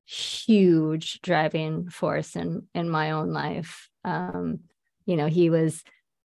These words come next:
one of the greatest sources of joy in, in my life. And our mission is to bring, you know, as much joy as we can to these children. And, um, you know, that's always in my heart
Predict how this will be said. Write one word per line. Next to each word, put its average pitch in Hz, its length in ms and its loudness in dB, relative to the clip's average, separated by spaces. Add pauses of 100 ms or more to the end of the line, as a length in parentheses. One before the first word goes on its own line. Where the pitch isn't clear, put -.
(180)
one 180 220 4
of 156 100 2
the 170 100 0
greatest 160 520 0
sources 151 420 -4
of 165 100 -8
joy 147 320 -2
in, 156 300 -6
in 160 260 -4
my 156 260 0
life. 160 520 -4
And 151 460 -2 (540)
our 160 480 2
mission 165 400 0
is 160 200 -2
to 175 100 -8
bring, 156 520 -4
you 185 140 -4
know, 143 180 -2
as 156 220 -2
much 170 280 -2
joy 151 260 -2
as 156 160 -6
we 156 100 -6
can 147 480 -6 (100)
to 151 520 -4 (100)
these 156 300 -6
children. 156 720 -4
And, 156 460 -4 (420)
um, 147 680 0 (540)
you 180 120 0
know, 143 180 -2
that's 156 260 -2 (100)
always 147 400 2
in 147 140 -2
my 147 440 -2 (160)
heart 143 340 0